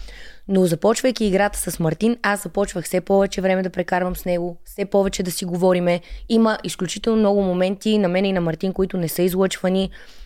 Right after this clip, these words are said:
Говорим, говорили сме си много лични неща.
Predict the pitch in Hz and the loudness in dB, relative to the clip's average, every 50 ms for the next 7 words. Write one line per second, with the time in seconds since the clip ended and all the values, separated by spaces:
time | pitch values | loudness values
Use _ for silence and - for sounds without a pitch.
0 | - _ _ - 175 180 196 214 220 220 220 - 202 185 175 175 196 202 202 214 | -20 _ _ -4 0 2 4 4 4 2 0 0 0 0 2 4 4 4 4 2
1 | 208 - 208 180 - 190 175 175 196 202 214 214 220 - - - 196 185 180 175 | 0 0 -2 -4 -2 0 0 2 2 4 4 2 2 2 0 0 0 0 0 0
2 | - - - 208 233 | 0 0 0 -2 -2